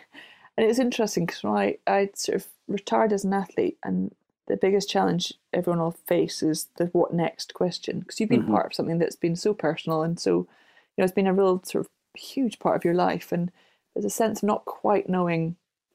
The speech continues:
Speaker 1: what next and, and how next and where you fit in again, um, and where you belong and where you can make a difference and all those sort of big life questions.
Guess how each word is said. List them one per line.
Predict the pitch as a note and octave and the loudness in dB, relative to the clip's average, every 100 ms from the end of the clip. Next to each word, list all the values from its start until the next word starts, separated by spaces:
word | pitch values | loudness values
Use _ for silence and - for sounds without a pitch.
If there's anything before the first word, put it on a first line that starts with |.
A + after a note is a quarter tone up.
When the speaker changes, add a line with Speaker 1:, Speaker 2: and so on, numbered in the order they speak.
| _ _ _ _ _ - - _ _ | _ _ _ _ _ -12 -12 _ _
Speaker 1:
what | F#3+ F3+ | -2 0
next | F3+ E3+ - - | 0 -2 -6 -6
and, | E3 E3+ - | -4 -4 -4
and | E3+ E3+ | -6 -2
how | F3 E3 | 0 2
next | F3+ - - | 0 -4 -6
and | E3 | -2
where | E3 | 2
you | E3 | 0
fit | - E3+ F3 | 0 -2 0
in | E3 | 0
again, | - - F3+ _ _ _ _ _ - | 0 -2 -4 _ _ _ _ _ -2
um, | F3 E3 D#3+ D#3+ - | 2 2 2 -2 -4
and | E3+ E3+ | -2 2
where | E3+ | 2
you | |
belong | E3+ E3 E3+ E3 D#3 | 2 2 2 2 0
and | D#3+ | 0
where | E3 | 0
you | E3 | 0
can | - | -4
make | E3 F3 | -4 -2
a | |
difference | E3+ E3 E3+ - F#3+ | -4 -4 -8 -8 -4
and | |
all | F#3 | 0
those | F3+ F3 - | 0 -2 -8
sort | - - | -8 -8
of | - | -4
big | E3 - | -4 -2
life | D#3+ E3 | -2 -2
questions. | - F3+ - E3+ F#3 | -6 -6 -8 -14 -16